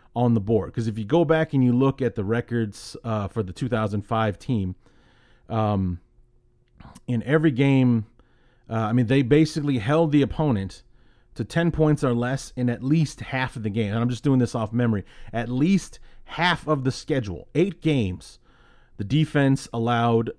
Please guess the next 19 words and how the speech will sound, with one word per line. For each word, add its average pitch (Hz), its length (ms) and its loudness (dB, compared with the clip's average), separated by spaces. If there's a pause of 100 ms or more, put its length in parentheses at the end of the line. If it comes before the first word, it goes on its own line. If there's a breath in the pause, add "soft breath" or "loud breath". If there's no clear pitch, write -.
(140)
ten 139 220 0
points 117 380 0
or 104 100 -6
less, 107 520 -8 (540 soft breath)
you 101 120 -2
know. 92 320 -4 (140)
And 104 460 -2
after 147 380 2
a 135 60 4
one 131 240 4
and 160 180 2
three 143 260 0
start, 120 420 -2
the 110 60 -8
Bears 117 320 2
went 113 320 -4
ten 151 260 -2
and 135 240 2
one, 113 380 -2